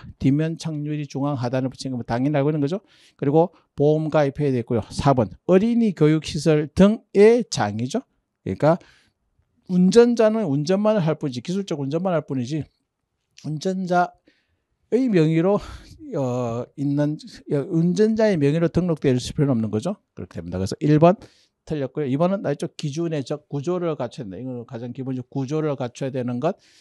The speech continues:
그리고 앞면 착륙이 우측 상단. 이건 시험 좀 곧 잘라줘. 뒷면 착륙이 중앙 하단에 표지 붙이고, 그리고 전액 배상할 수 있는 보험이죠. 보험에 가입되어 있을 것.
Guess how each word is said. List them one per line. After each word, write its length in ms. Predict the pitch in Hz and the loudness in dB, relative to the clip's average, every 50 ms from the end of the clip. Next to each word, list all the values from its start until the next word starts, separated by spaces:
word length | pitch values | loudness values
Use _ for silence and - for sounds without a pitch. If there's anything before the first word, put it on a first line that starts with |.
| _ _ _ | _ _ _
그리고 460 | - 104 98 110 117 143 156 - - _ _ _ _ _ _ _ _ _ _ - | -8 -6 -6 -2 -2 -2 -2 -2 -6 _ _ _ _ _ _ _ _ _ _ -4
앞면 540 | 147 175 196 196 196 196 196 185 185 180 - | -4 -4 -2 -4 -4 -4 -2 -4 -4 -6 -8
착륙이 420 | - 170 165 143 147 151 156 160 | -8 -8 -6 -6 -6 -6 -6 -6
우측 400 | 151 117 107 - _ - - 135 | -6 -8 -10 -12 _ -8 -8 -8
상단. 280 | - - 117 104 104 113 | -6 -8 -8 -6 -6 -6
이건 120 | 127 131 | -4 -6
시험 240 | 131 - - 143 123 | -6 -6 -6 -6 -6
좀 100 | 123 120 | -6 -8
곧 120 | - 113 - | -10 -10 -8
잘라줘. 440 | 131 117 113 113 117 156 180 - _ _ - _ | -6 -6 -4 -4 -6 -6 -8 -8 _ _ -18 _
뒷면 500 | - 151 143 156 165 175 180 185 196 190 | -4 -2 -2 -2 -2 -2 -2 -2 -4 -8
착륙이 400 | - - 165 143 131 135 139 131 | -8 -10 -8 -6 -4 -4 -4 -4
중앙 280 | 117 - 127 123 127 120 | -6 -6 -6 -6 -6 -6
하단에 500 | 101 117 110 113 120 127 131 160 196 214 - _ _ _ _ _ _ _ _ _ | -6 -6 -4 -4 -4 -2 -2 -2 -4 -4 -8 _ _ _ _ _ _ _ _ _
표지 260 | - - 147 131 139 | -8 -8 -6 -4 -6
붙이고, 380 | 127 127 - - - - - - _ _ _ _ _ _ | -6 -8 -8 -10 -12 -12 -12 -14 _ _ _ _ _ _
그리고 400 | 127 117 117 127 151 165 175 - _ _ _ _ _ _ _ | -6 -4 0 0 0 0 0 -4 _ _ _ _ _ _ _
전액 300 | - 156 156 156 139 - | -2 0 0 0 -2 -4
배상할 300 | - 127 - 147 131 117 | -6 -6 -4 -4 -6 -4
수 80 | 123 123 | -4 -6
있는 140 | 123 113 - | -6 -6 -8
보험이죠. 440 | - 123 127 139 143 139 131 - 123 - - _ _ | -6 -4 -2 -2 -2 -2 -4 -6 -10 -14 -18 _ _
보험에 640 | 127 123 131 131 135 139 147 170 185 190 - - - _ | -8 -6 -4 -4 -4 -2 -2 -2 -2 -2 -4 -8 -8 _
가입되어 340 | 139 110 107 107 _ - | -4 -4 -4 -6 _ -12
있을 160 | 107 - - - | -12 -12 -12 -14
것. 140 | - - | -16 -18